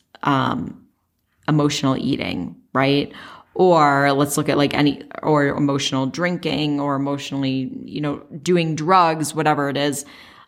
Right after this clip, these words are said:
A lot of times people are doing that to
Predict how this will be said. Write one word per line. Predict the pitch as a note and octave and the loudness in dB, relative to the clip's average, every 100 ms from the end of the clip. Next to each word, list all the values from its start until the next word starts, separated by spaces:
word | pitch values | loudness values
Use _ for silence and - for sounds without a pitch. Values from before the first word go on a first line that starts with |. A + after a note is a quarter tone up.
| - | -4
A | E3+ | 0
lot | E3 | 2
of | E3 | 2
times | G3 F#3 - | -2 -4 -4
people | E3 E3 D3+ | -6 -2 0
are | C#3+ | 0
doing | C#3 - C#3+ D3 D3 | -2 -4 0 0 0
that | C3 C3+ - - | 0 -2 -4 -8
to | - - E3+ D3+ D3+ D3 | -8 -2 0 2 2 0